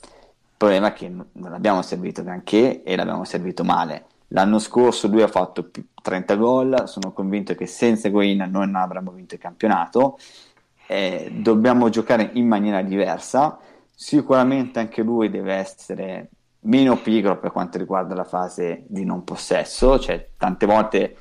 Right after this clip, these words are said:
può accorciare lì sull'uomo, eh, ha un suo carattere particolarmente sensibile, si vede che, eh, a-, a-,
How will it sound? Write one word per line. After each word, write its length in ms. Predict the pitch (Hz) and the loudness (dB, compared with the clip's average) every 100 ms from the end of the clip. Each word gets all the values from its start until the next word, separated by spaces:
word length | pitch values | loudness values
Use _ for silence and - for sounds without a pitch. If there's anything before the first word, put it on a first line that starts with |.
| - - | -20 -6
può 120 | - | -2
accorciare 520 | 98 107 98 110 98 98 | 0 0 0 2 2 0
lì 140 | 98 | -4
sull'uomo, 800 | - 98 101 104 98 120 151 - - - _ _ | -4 -2 2 2 2 -2 -4 -8 -20 -20 _ _
eh, 760 | 101 98 95 92 87 95 - - - - - - _ _ _ _ _ _ | -6 -6 -6 -10 -10 -12 -14 -16 -20 -20 -20 -20 _ _ _ _ _ _
ha 260 | - 120 127 | 0 4 4
un 200 | 107 101 | 2 -4
suo 300 | - 117 104 | -4 -2 0
carattere 760 | 104 101 101 - 90 92 90 _ - | 2 2 2 0 -8 -8 -12 _ -14
particolarmente 680 | 98 101 92 95 104 92 92 | -12 -8 -8 -6 -6 -6 -8
sensibile, 480 | 98 - 110 98 | -6 -2 0 0
si 140 | 90 92 | -2 0
vede 280 | 107 98 90 | 2 2 -2
che, 460 | 92 95 87 76 - | -4 -4 -6 -8 -10
eh, 920 | 92 90 87 85 80 78 78 78 78 | -8 -6 -6 -8 -10 -10 -12 -12 -10
a-, 240 | - - - | -8 -6 -6
a-, 500 | 98 95 92 90 | -4 -2 -4 -6